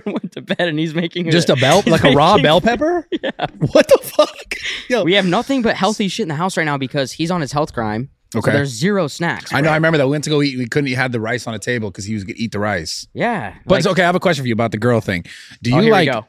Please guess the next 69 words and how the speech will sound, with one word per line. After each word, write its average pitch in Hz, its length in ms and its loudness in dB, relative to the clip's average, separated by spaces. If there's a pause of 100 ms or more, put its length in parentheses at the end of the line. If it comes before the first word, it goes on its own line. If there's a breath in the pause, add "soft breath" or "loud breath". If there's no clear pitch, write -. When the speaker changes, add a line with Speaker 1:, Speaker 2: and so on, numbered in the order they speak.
Speaker 1:
This 151 140 -2
Speaker 2:
No, 214 60 6
Speaker 1:
is 247 40 6
Speaker 2:
no, 226 60 4
Speaker 1:
gonna 190 80 4
Speaker 2:
no. 175 60 4
Speaker 1:
get 160 80 0
clipped. - 360 -4
Brad 143 240 0
is 95 80 -10
a 92 160 -14
Speaker 2:
No. 202 120 2
Speaker 1:
fucking 110 240 -4
genius 123 500 -4
co-host. 123 200 0
Speaker 2:
No, 277 180 4
it's, - 120 0
Speaker 1:
I - 40 0
got 135 200 -2
it. - 100 -10
Speaker 2:
<laughs> - 60 -2
I 370 80 4
just, 359 160 2
it's 269 160 -2
a 311 80 -4
question, 226 540 -4
Speaker 1:
No, 175 100 2
Speaker 2:
dude. 175 80 2
Speaker 1:
go 175 60 0
ahead. 147 160 -4
Ask 160 180 -4
Speaker 2:
Okay, 175 80 0
Speaker 1:
me. 185 60 2
Speaker 2:
you 165 160 0
fucking. 147 340 -2 (480 loud breath)
At 147 160 0
this 208 160 2
point, 180 220 0
when 139 100 0
you 139 80 0
bring 143 200 0
a 143 80 0
girl 135 260 2
over, 135 320 0
do 117 200 -6
you 135 160 2
ever, 131 300 0
do 110 160 -4
you 139 80 2
ever 127 140 -2
still 120 240 -2
miss? - 560 -4 (260)
Like, - 400 -4
the, 120 140 -2
for 139 160 0
example, 127 320 0
you 104 80 -4
brought 120 180 0
that 107 120 -2
girl 107 180 0
over. 98 180 -2
Like, 87 220 -6 (280)
Speaker 1:
Have 131 120 -8
you 147 80 -2
seen 156 160 -2
the 147 60 -2
Shady 143 220 -2
Canyon 143 320 -2
house? 147 300 -6